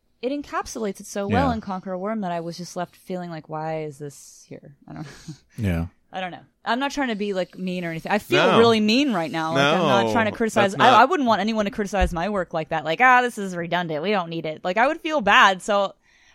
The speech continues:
Speaker 1: I don't know what I'm trying to say. I guess if I'm trying to say anything, I would just, I, I don't know.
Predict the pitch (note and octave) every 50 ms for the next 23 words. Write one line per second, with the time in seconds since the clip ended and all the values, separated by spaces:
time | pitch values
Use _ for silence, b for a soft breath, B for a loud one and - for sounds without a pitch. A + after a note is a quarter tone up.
0 | b - - A#3+ C4+ C#4+ C#4+ C#4 C4 A#3 A3 A#3 A#3+ A#3+ A#3 - A#3 G3+ G3 F#3+
1 | F3+ - - G3 F#3 F3 E3+ E3 E3+ F#3 F#3+ F#3+ - G3+ - G3+ F#3+ F#3 G3 F3+
2 | E3 - F3 E3+ - E3 E3+ E3+ - - E3 D#3+ D#3 D3+ D3+ D#3 C#3 C#3+ D3+ D3+
3 | - - - - - - - - - - - - - - - - - - - -
4 | E3+ E3+ E3 D#3+ D3+ D3 C#3